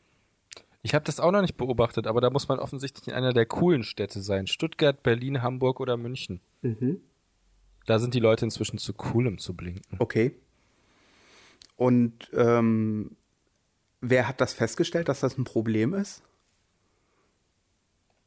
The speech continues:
Speaker 1: Ja, der Autor von dem Artikel, dass die Leute nicht mehr blinken.
Speaker 2: Okay, gut.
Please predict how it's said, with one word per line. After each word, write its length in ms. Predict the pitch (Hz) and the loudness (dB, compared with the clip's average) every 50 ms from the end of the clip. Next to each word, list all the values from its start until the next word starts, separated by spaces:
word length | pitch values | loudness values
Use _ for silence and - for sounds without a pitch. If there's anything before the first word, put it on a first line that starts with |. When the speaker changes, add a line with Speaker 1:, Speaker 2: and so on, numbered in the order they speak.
| _ _ _ - | _ _ _ -2
Speaker 1:
Ja, 140 | 107 107 104 | 0 0 2
der 160 | 117 110 98 | 4 4 4
Autor 240 | 135 147 - 175 156 | 4 4 4 4 2
von 140 | - 165 | 4 2
dem 120 | 160 156 147 | 2 2 0
Artikel, 400 | 143 135 - - 180 180 214 196 | -2 -2 -4 -6 -6 -4 -2 -2
dass 140 | 160 143 - | -2 -2 -2
die 80 | 143 | -2
Leute 260 | 123 117 127 127 165 | 0 0 0 0 -2
nicht 160 | 151 147 - 151 | -4 -2 -2 -2
mehr 100 | 147 135 | -2 -2
blinken. 500 | 131 143 175 202 - - 120 104 87 - _ _ _ _ _ _ _ _ _ _ _ _ _ _ _ _ _ _ _ _ _ _ _ _ _ _ _ _ _ _ _ - | -2 -2 -4 -4 -4 -8 -12 -12 -12 -14 _ _ _ _ _ _ _ _ _ _ _ _ _ _ _ _ _ _ _ _ _ _ _ _ _ _ _ _ _ _ _ -6
Speaker 2:
Okay, 360 | 120 - - 147 131 110 98 - _ _ | -4 0 2 2 2 2 0 -4 _ _
gut. 340 | - - 135 123 113 - - | -2 2 2 4 2 2 -4